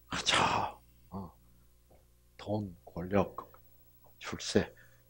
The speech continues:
이런 데만 그냥 집중해 있으면, 어, 어, 유전자는 자꾸 꺼져가기만 한다 이거죠. 참. 자,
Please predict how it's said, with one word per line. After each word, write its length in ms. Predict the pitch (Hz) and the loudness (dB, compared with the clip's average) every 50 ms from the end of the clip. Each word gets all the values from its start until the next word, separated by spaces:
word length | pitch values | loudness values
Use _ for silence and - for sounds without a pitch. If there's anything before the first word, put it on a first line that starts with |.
| _ _ - - - | _ _ -20 -10 -4
이런 220 | - 107 107 110 | -2 0 2 6
데만 380 | - 110 101 98 92 90 85 - - - _ _ _ _ _ _ _ _ - - - - - _ _ - - - - _ _ _ _ _ _ _ _ _ - - - _ - - - | 8 8 8 6 4 -2 -8 -12 -16 -20 _ _ _ _ _ _ _ _ -20 -20 -20 -20 -20 _ _ -20 -20 -20 -20 _ _ _ _ _ _ _ _ _ -20 -20 -20 _ -20 -16 -12
그냥 320 | - 95 85 82 73 71 - _ _ _ _ _ _ _ _ _ _ _ _ _ _ _ _ _ _ _ - | -10 -10 -8 -10 -12 -14 -16 _ _ _ _ _ _ _ _ _ _ _ _ _ _ _ _ _ _ _ 0
집중해 540 | - - - - - 113 87 85 92 87 | 2 2 2 2 2 2 2 0 -4 -10
있으면, 640 | 80 - - - - 95 90 80 82 95 92 71 - - _ _ _ - | -12 -12 -14 -14 -14 -12 -8 -6 -4 -4 -4 -6 -8 -16 _ _ _ -16
어, 140 | 78 78 71 - _ _ _ _ _ _ _ _ _ _ _ - | -16 -14 -16 -16 _ _ _ _ _ _ _ _ _ _ _ -20
어, 100 | 92 90 - - _ _ _ - - - - | -20 -20 -20 -20 _ _ _ -20 -18 -12 -8
유전자는 560 | 107 104 101 120 120 120 117 104 104 98 87 | -8 4 8 10 10 10 10 6 4 2 2
자꾸 440 | - - - - - - 98 80 - - - - | 2 2 2 2 2 -2 -6 -8 -10 -14 -12 -4
꺼져가기만 680 | - - 82 - - - - - - - - - - - - - - - - - - - - - - - | -2 -2 0 0 0 -2 0 -2 -2 -4 -4 -8 -14 -14 -14 -16 -16 -18 -20 -20 -20 -20 -20 -20 -20 -18
한다 380 | - - - - - - - - | -16 -14 -12 -8 -8 -8 -8 -8
이거죠. 440 | - - - - - - - - - - - - - - - - - - - - - - - - - - - - - - - - - - _ _ _ _ | -12 -18 -20 -20 -20 -20 -20 -20 -20 -20 -20 -20 -20 -20 -20 -20 -20 -20 -20 -20 -20 -20 -20 -16 -14 -14 -12 -12 -12 -12 -14 -16 -18 -20 _ _ _ _
참. 320 | - - - - - 127 - - - _ _ _ - - - - - - - - _ _ _ _ _ _ _ - _ _ _ _ _ _ _ _ _ _ _ - - _ _ _ _ _ _ _ _ _ _ _ _ _ _ _ _ _ _ _ _ _ _ _ _ _ _ _ _ _ | -20 -16 -8 -4 -4 -4 -4 -6 -14 _ _ _ -18 -18 -18 -18 -18 -20 -20 -20 _ _ _ _ _ _ _ -20 _ _ _ _ _ _ _ _ _ _ _ -20 -20 _ _ _ _ _ _ _ _ _ _ _ _ _ _ _ _ _ _ _ _ _ _ _ _ _ _ _ _ _
자, 460 | - - 139 107 80 - - - - | 10 12 12 12 12 10 2 -2 -6